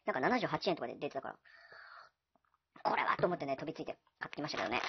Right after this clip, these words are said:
まあ、今日はこれをお供にいこうかな。よいしょ。よしよし。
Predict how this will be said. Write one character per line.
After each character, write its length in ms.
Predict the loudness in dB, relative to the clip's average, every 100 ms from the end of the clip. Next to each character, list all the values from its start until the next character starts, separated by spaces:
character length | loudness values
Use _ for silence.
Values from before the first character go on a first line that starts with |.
| -2 0
ま 20 |
あ、 0 |
今 80 | 4
日 80 | 4
は 60 |
こ 100 | 10
れ 40 | 10
を 40 |
お 40 |
供 140 | 10 6
に 60 |
い 460 | 4 2 0 0 4
こ 60 | 6
う 40 |
か 60 | 6
な。 60 |
よ 60 | 6 4 2 4
い 40 | 6
し 80 |
ょ。 1500 | 6 6 6 2 -6 -10 -12 -14 _ -14 -14 -12 -8 -8 -6 -4
よ 40 |
し 60 | -2
よ 80 |
し。 260 | 0 0